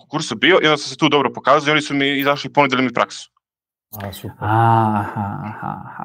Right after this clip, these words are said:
Speaker 3: aha.
Speaker 1: Tu su imali ono osnovno učenje, bukvalno sve, kako Web tri radi i sve, ono. I to mi dosta pomoglo kad smo radili na projektu, već to na letu, bukvalno sam ono već znao
Speaker 3: Ti si
Speaker 1: šta
Speaker 3: onda
Speaker 1: je, kako
Speaker 3: preneo
Speaker 1: mora.
Speaker 3: to što si naučio
Speaker 1: Tako je, tako je. I
Speaker 3: na
Speaker 1: još sam ja dogradio šta su, imao sam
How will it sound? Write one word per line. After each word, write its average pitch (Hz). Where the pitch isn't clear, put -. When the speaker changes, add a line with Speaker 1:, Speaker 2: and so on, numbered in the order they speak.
Speaker 3:
aha. -
Speaker 1:
Tu 160
su 151
imali 139
ono 131
osnovno 131
učenje, 117
bukvalno 117
sve, 117
kako 117
Web 113
tri 113
radi 104
i 101
sve, 101
ono. 98
I -
to 151
mi 139
dosta 160
pomoglo 156
kad 147
smo 151
radili 143
na 135
projektu, 135
već 123
to 127
na 123
letu, 123
bukvalno 127
sam 127
ono 127
već 117
znao 117
Speaker 3:
Ti 110
si -
Speaker 1:
šta 170
Speaker 3:
onda 156
Speaker 1:
je, 110
kako 156
Speaker 3:
preneo 151
Speaker 1:
mora. 113
Speaker 3:
to 143
što 143
si 143
naučio 131
Speaker 1:
Tako 127
je, 113
tako 120
je. 101
I 123
Speaker 3:
na 143
Speaker 1:
još 143
sam 135
ja 135
dogradio 139
šta 135
su, 131
imao 135
sam 123